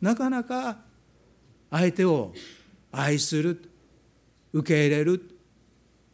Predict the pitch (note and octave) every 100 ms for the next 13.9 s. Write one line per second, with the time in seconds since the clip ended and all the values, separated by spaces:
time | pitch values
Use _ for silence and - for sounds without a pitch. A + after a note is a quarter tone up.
0 | _ _ _ _ _ - D#3+ D3 E3 C#3
1 | G2+ B2 C3+ D#3 F3 F3+ E4+ E4+ E3 D#3+
2 | C3+ F#2+ - _ _ _ _ _ _ _
3 | _ _ _ - F3 G3 F3 C3 A2+ A#2
4 | A2+ G#2+ C#3 B3 C#4+ _ _ _ _ _
5 | - _ - C#3+ C#3 C3 B2+ A#2 A2+ -
6 | _ _ _ _ _ _ _ _ _ _
7 | _ _ _ _ _ _ _ _ _ _
8 | _ _ _ - G#2+ B2+ B2 D#3 D#3+ D#3
9 | F#3+ F3 - - - A2+ G2+ - - D#3
10 | A3 G#2+ B2+ B3 D#4 A#3 C3 A2+ G#2 -
11 | C3+ D3 C#3+ E3 - _ _ _ _ _
12 | _ _ _ _ _ _ _ _ D3 C3+
13 | D3+ A2+ D#3 D#3 B2+ G2+ G2 - -